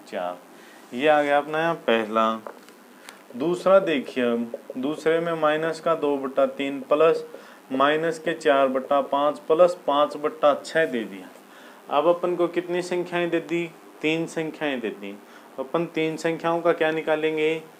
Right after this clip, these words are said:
लय से निकालेंगे। तो देखिए, तीन,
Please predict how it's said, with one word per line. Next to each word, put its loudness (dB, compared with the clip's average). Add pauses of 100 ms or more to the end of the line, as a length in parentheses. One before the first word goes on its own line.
(140)
लय 8
से -6
निकालेंगे। -4 (460)
तो -8
देखिए, 0 (1200)
तीन, 2